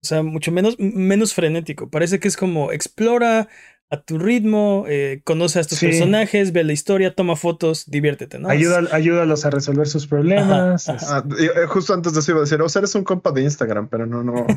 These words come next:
Speaker 3: no ayudas a la gente a
Speaker 1: <laughs> Otro que creo que vale
Speaker 2: Sí.
Speaker 1: la, la pena.
Speaker 2: El, el, el,
Speaker 1: Ah, perdón, dime.
Speaker 2: algo que está padre de Toem es el, es también el estilo que están utilizando, ¿no? Es un juego en blanco y negro que parece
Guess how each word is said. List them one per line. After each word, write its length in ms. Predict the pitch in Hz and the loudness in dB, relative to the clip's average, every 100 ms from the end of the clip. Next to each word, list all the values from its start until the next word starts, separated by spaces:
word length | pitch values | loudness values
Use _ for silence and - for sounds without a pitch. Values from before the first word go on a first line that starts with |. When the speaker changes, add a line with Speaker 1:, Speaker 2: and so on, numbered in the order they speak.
| - 131 | 0 0
Speaker 3:
no 60 | |
ayudas 260 | 196 247 214 | 2 2 2
a 40 | |
la 120 | 254 196 | 0 -2
gente 260 | - 180 | -2 -2
a 520 | 226 151 202 156 135 - _ _ _ - | -2 -6 -10 -8 -8 -8 _ _ _ -6
Speaker 1:
<laughs> 760 | 226 214 180 - _ 185 185 - | -6 -4 -6 -6 _ -8 -6 -4
Otro 260 | 190 202 202 | -2 -2 -2
que 100 | 156 | -2
creo 140 | 175 | 0
que 160 | 175 180 | 2 2
vale 180 | 175 170 | 4 4
Speaker 2:
Sí. 40 | |
Speaker 1:
la, 200 | 165 156 | 2 0
la 160 | 175 160 | 0 0
pena. 180 | 175 190 | 2 2
Speaker 2:
El, 60 | |
el, 140 | 185 185 | 0 0
el, 140 | 180 175 | -2 2
Speaker 1:
Ah, 80 | 185 | 2
perdón, 240 | 151 135 _ | 2 -2 _
dime. 180 | 160 147 | -4 0
Speaker 2:
algo 200 | 190 220 | 2 0
que 100 | - | -2
está 220 | - 175 | -2 0
padre 200 | 185 180 | 2 2
de 100 | 160 | 2
Toem 320 | 151 160 165 160 | 2 0 2 0
es 160 | 151 | 0
el, 200 | 170 151 | 0 0
es 260 | 156 147 - | 0 -2 -2
también 320 | 156 147 151 | 0 2 2
el 140 | 151 139 | 2 2
estilo 440 | 139 165 160 156 | 0 0 2 0
que 80 | 143 | -2
están 280 | - 147 151 | -2 0 0
utilizando, 540 | 151 135 135 143 139 | 2 0 2 0 2
¿no? 140 | 131 185 | 0 0
Es 100 | 190 | 0
un 60 | |
juego 320 | 180 170 160 | 2 2 2
en 100 | 147 | 2
blanco 240 | 147 151 165 | 2 2 2
y 60 | |
negro 340 | 160 175 180 180 | 2 2 2 0
que 100 | 160 | -2
parece 640 | 139 147 147 160 147 135 | -2 0 0 0 0 -2